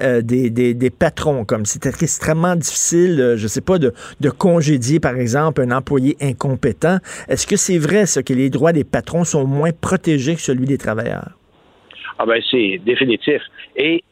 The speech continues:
Speaker 2: ça continue. Euh, écoutez, il ne se passe pas une session parlementaire sans qu'il y ait un nouveau projet de loi, un nouveau projet de règlement qui vienne alourdir le rôle des, le, le, le travail des employeurs. Comme j'ai dit tout à l'heure,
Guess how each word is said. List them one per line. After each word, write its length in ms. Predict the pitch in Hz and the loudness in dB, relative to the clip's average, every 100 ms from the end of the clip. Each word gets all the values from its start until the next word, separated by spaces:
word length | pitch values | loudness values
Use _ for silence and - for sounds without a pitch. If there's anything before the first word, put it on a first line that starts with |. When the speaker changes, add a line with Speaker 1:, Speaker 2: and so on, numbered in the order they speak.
| _ - - | _ -12 -8
Speaker 2:
ça 80 | |
continue. 600 | 120 135 110 123 135 143 - _ _ - - | -4 -4 -4 -4 -2 -2 -4 _ _ -10 -4
Euh, 260 | 101 104 98 | 0 0 0
écoutez, 440 | 101 - 160 151 - 104 | -2 -2 0 0 -2 -6
il 360 | 113 131 117 139 | 0 2 2 0
ne 100 | 123 | 0
se 140 | 151 | 0
passe 340 | 120 127 117 - - | -2 0 0 -2 -2
pas 240 | 147 165 - | 0 0 0
une 160 | 156 139 | -2 0
session 360 | 131 - 139 | 0 0 0
parlementaire 880 | 135 110 110 98 92 113 139 160 156 - | 0 0 0 -2 -2 0 0 0 -2 -4
sans 180 | 135 135 | -2 -2
qu'il 140 | - | 0
y 20 | - | 0
ait 80 | - | 2
un 180 | 120 113 | 0 2
nouveau 400 | 131 151 143 143 | 0 0 2 -2
projet 460 | - 113 107 127 | 0 0 2 0
de 80 | 120 | 0
loi, 300 | 101 98 131 - - - | -2 0 0 -2 -12 -4
un 160 | 113 131 | 0 2
nouveau 380 | 147 147 139 | 2 2 0
projet 380 | 113 113 104 139 | 0 0 2 2
de 60 | 117 | 2
règlement 440 | 110 98 95 110 131 - - - | 0 -2 -2 -2 -2 -6 -18 -6
qui 100 | 110 | 0
vienne 280 | 131 143 - - | 0 0 -4 -4
alourdir 840 | 135 135 113 - 135 156 165 151 | 0 0 0 -2 0 2 2 0
le 140 | 113 110 | 0 -2
rôle 520 | 139 147 143 117 - - 117 | 0 0 0 -2 -4 -6 -6
des, 360 | 113 131 123 101 | 0 2 2 0
le, 120 | 104 98 98 | 0 0 -2
le, 100 | 101 | -2
le 60 | 98 | -2
travail 280 | - 117 139 | -2 -2 0
des 140 | 131 113 | 0 -2
employeurs. 380 | - 95 - - - - - | -2 -4 -6 -8 -16 -18 -4
Comme 160 | 165 | 0
j'ai 160 | 180 160 | 0 0
dit 140 | 156 | -2
tout 180 | 214 - | -2 0
à 60 | 143 | 0
l'heure, 180 | 180 | 0